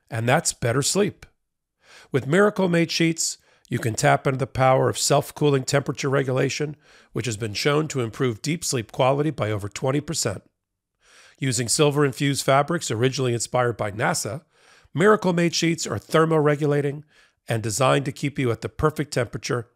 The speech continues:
all night long. So you get better sleep every night. These sheets are infused with silver that prevent up to ninety-nine point seven percent of bacterial growth, leaving them cleaner and fresher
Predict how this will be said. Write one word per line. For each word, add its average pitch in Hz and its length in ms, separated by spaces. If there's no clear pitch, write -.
all 110 220
night 107 240
long. 101 260
So - 120
you 151 220
get 151 240
better 143 180
sleep 175 400
every 113 420
night. 190 280
These 135 180
sheets 156 320
are 156 80
infused 156 540
with 120 100
silver 170 420
that 131 200
prevent 123 320
up 107 140
to 117 120
ninety-nine 147 540
point 113 260
seven 151 300
percent - 480
of - 120
bacterial 120 460
growth, 107 460
leaving 135 260
them 113 160
cleaner 139 540
and 104 180
fresher 127 480